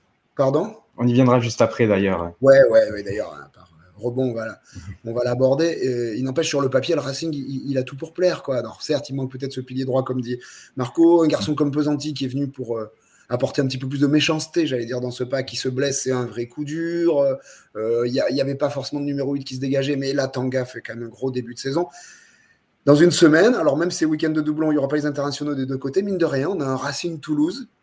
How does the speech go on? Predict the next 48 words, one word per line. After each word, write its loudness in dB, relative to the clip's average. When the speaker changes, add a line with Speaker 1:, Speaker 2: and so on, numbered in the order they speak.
Speaker 1:
qui -10
va 0
être -4
intéressant 0
à 0
voir -2
quand -10
on -8
connaît, -4
euh, -2
la -2
dynamique -4
des -4
Toulousains, -4
même -2
privés 0
de -2
peut-être -8
dix -10
joueurs. 0
Euh, 0
va 2
falloir 2
se 0
faire 0
violence, 2
quoi, -6
du -14
côté -6
du -2
Racing, -2
parce -6
que -4
Toulouse -4
aura 0
beaucoup -6
moins -2
de -6
pression, -4
parce -12
qu'ils -4
ont 2
engrangé -2
déjà 0
pas 0
mal -2
de -6
points. -16